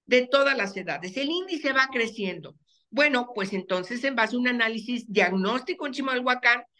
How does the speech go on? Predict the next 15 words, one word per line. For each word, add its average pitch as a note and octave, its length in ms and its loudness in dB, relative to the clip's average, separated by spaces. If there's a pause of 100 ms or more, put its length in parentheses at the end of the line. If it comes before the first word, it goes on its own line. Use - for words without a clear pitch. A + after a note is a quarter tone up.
(160)
se A#3 200 0
tiene A3+ 340 -4
que A#3+ 160 0
saber A#3+ 440 0
dónde, G#3+ 480 -2
por G#3+ 220 -6
qué, A3 240 0
cuáles A3 260 2
son G#3+ 140 -4
las G#3+ 180 -4
causas, G#3 500 -2 (260)
en G#3 220 0
qué A3+ 120 2
lugares. A3+ 540 -2
Mira, B3+ 340 -6